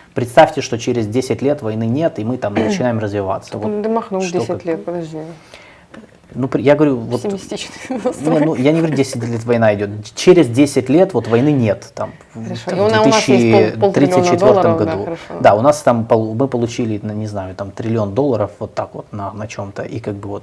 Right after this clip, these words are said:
Speaker 1: нужно ли в это вкладывать или не нужно? Потому что, ну, вот кто-то предлагает в Белгороде столицу. Ну, я,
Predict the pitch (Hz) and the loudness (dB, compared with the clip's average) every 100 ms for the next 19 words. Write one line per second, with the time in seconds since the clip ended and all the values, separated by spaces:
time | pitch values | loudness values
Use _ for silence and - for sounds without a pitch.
0 | - 131 143 123 110 113 107 139 113 - | -6 -6 -2 -2 -2 -2 -2 -2 -6 -2
1 | 104 98 - - 262 196 98 98 - 175 | -2 2 0 4 4 4 -2 -10 -14 -16
2 | - - - - - - 123 131 135 139 | -16 -20 -20 -20 -14 -6 -4 -2 -2 0
3 | 151 135 107 - - - - - - - | 0 -2 -6 -12 -20 -20 -20 -20 -20 -20
4 | - - - - - 110 104 143 147 131 | -20 -20 -20 -20 -12 -12 -10 -8 -4 -2
5 | 120 117 98 98 95 92 95 - - 107 | 2 0 0 -6 -6 -8 -10 -12 -12 -12
6 | 107 - 120 151 | -12 -12 -6 0